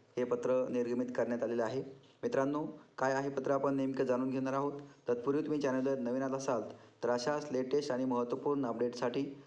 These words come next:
चॅनलला नक्की सबस्क्राईब करा. चला तर, जाणून घेऊया नेमके काय आहे पत्र. तर मित्रांनो, तुम्ही इथे पाहू शकता,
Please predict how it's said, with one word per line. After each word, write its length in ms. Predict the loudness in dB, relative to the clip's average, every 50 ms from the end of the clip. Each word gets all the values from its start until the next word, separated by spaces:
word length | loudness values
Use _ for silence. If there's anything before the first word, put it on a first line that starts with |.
| -20 _ -2
चॅनलला 260 | 0 2 2 2 0
नक्की 220 | 0 0 0 -2 -2
सबस्क्राईब 340 | -2 -4 -2 -2 -2 -2
करा. 140 | -2 -4 -6 -8 -10 -16 -20 -10 -2 2
चला 140 | 2 2
तर, 160 | 2 2 2 2
जाणून 300 | 4 2 4 2 0 0
घेऊया 300 | 0 0 0 0 0 -2 -6 -10 -16 -20 -20 -20 _ -4
नेमके 300 | -2 0 0 0 0 0
काय 200 | 2 2 2 2
आहे 120 | 2 2
पत्र. 320 | 0 0 -2 -2 -4 -4 -6 -8 -12 -18 -20 -20 _ -20 -20 -20 -20 -20 -20 -20 _ _ -20 -20 -8 -2 0
तर 80 | 0
मित्रांनो, 340 | 0 2 0 0 0 0 0
तुम्ही 220 | 0 0 2 2 2
इथे 100 | 2 2
पाहू 200 | 2 2 2 2
शकता, 440 | 0 -4 -2 -2 -2 0 0 -2